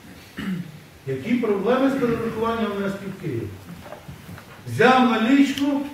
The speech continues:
відправив електронним переказом, відправив навіть через звичайну почту бандеролі. Якщо хочеш виконати,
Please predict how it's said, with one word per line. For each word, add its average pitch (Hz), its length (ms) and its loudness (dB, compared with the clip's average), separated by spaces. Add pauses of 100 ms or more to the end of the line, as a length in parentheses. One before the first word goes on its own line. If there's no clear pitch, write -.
(800)
відправив 220 800 2 (180)
електронним 196 800 2
переказом, 139 640 -4 (840)
відправив 208 760 2
навіть 208 420 0 (880)
через 185 260 0 (1040)
звичайну 196 580 0
почту 220 500 0
бандеролі. 226 680 6 (200)
Якщо 185 380 4
хочеш 269 680 2 (720)
виконати, 123 640 0